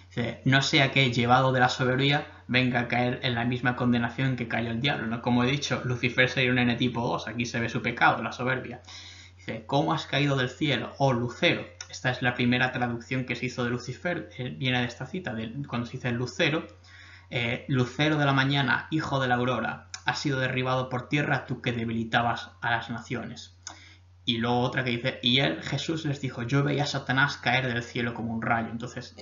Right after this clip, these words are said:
estas son referencias que hay de Lucifer como, como ángel, ángel caído, ¿no? Que también aplican a, a Alita, pero Alita sería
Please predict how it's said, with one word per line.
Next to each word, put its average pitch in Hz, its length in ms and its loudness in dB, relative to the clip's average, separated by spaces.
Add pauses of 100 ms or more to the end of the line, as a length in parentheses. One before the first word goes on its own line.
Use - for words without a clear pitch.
estas - 200 -14
son 120 300 -6
referencias 127 680 -2
que - 100 -6
hay 120 100 -2
de 117 60 -4
Lucifer 139 560 -4
como, 113 340 -2
como 117 240 -2
ángel, - 360 -4
ángel 127 420 -2
caído, 127 340 0
¿no? 123 140 -2
Que - 80 -12
también 117 460 -2 (400)
aplican 123 400 0
a, 117 400 2
a 117 340 4
Alita, 135 420 0
pero 123 360 -2
Alita 120 300 -2
sería 127 300 -2